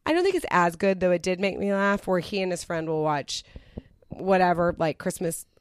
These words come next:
holiday movies, and they'll talk about it. They don't, they don't necessarily, like, recap it. They're just gonna, like, talk about,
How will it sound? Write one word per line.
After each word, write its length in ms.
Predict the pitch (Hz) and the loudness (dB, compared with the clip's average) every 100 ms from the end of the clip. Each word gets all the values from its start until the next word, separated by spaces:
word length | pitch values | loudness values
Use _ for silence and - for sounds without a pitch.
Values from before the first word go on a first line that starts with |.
| - | -2
holiday 360 | 180 180 170 | 4 4 4
movies, 580 | 170 165 151 151 151 - - | 2 0 0 -4 -6 -12 -8
and 180 | 175 170 | -4 -2
they'll 200 | 143 135 | -2 -4
talk 340 | - 143 - | -4 -4 -4
about 260 | 156 120 120 | -8 -8 -8
it. 200 | 135 - | -10 -10
They 180 | 220 330 | -2 0
don't, 320 | - 180 - 190 | 0 -4 -16 -20
they 300 | - - 285 | -16 -6 -2
don't 160 | 196 | 0
necessarily, 340 | 240 247 254 233 | -2 0 0 0
like, 240 | 196 - | -2 -6
recap 600 | 180 170 175 - 190 196 | -8 -6 -6 0 0 2
it. 80 | 190 | 0
They're 100 | 170 | 0
just 180 | 156 - | -4 -4
gonna, 140 | 156 | -6
like, 180 | 131 78 | -6 -8
talk 260 | - 147 | -6 -4
about, 340 | 156 156 139 | -2 -2 -2